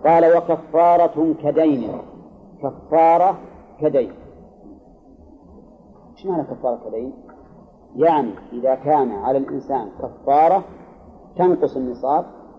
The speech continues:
فلا زكاة عليه. إذا كان على الإنسان كفارة تنقص النصاب فلا زكاة عليه. لنفرض أن رجلًا عنده مائة ألف ريال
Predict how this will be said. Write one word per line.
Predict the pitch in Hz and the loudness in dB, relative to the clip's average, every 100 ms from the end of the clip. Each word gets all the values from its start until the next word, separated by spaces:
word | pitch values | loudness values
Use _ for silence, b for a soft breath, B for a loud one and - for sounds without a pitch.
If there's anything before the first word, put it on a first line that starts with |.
| - | -4
فلا | 180 170 | 0 2
زكاة | 135 - 113 | 2 -2 -8
عليه. | 101 101 98 - - - - - - - _ _ - - - - - | -10 -10 -14 -20 -20 -20 -20 -20 -20 -20 _ _ -20 -20 -20 -20 -12
إذا | 113 | -10
كان | 143 | -4
على | 135 | -2
الإنسان | 135 143 117 | -2 -6 -8
كفارة | - 147 143 | -2 0 0
تنقص | 156 151 139 | 0 -2 -2
النصاب | 131 120 151 | -4 -4 0
فلا | 143 143 | 2 2
زكاة | 127 113 104 | 0 -4 -10
عليه. | 107 95 - - - - - - - - | -10 -12 -16 -20 -20 -20 -20 -20 -20 -6
لنفرض | 135 175 180 165 | 0 0 2 4
أن | 156 151 | 4 4
رجلًا | 147 156 156 156 156 156 - - - - - - - - - - - - - - 117 | 2 2 4 4 2 0 -6 -20 -20 -20 -20 -20 -20 -20 -20 -20 -20 -20 -20 -18 -2
عنده | 156 160 147 127 131 | 0 2 0 -2 -2
مائة | 147 160 147 - - | 0 -2 -4 -10 -4
ألف | 147 147 135 | -2 -2 -4
ريال | 120 107 | -4 -4